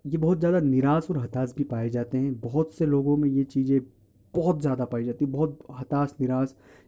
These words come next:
जिनमें कोई रास्ता नहीं उन्हें दिखाई देता, क्या करें, क्या नहीं करें। उन लोगों को मैं कहना चाहता हूँ कि आप उम्मीद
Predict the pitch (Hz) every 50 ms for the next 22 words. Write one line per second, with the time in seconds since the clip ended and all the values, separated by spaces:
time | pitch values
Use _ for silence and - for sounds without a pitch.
0 | _ - 135 143 147 147 139 143 143 135 131 127 127 - - - 170 165 156 160
1 | 160 156 143 135 131 123 131 127 123 131 127 127 135 131 - - 135 135 139 139
2 | - 131 131 127 131 131 127 127 127 131 135 131 127 117 117 117 123 - - _
3 | _ _ - _ _ _ _ _ _ _ _ 139 156 160 160 170 170 175 160 156
4 | 151 151 151 147 151 147 151 147 143 175 175 165 - 139 123 - - 147 143 147
5 | 156 165 156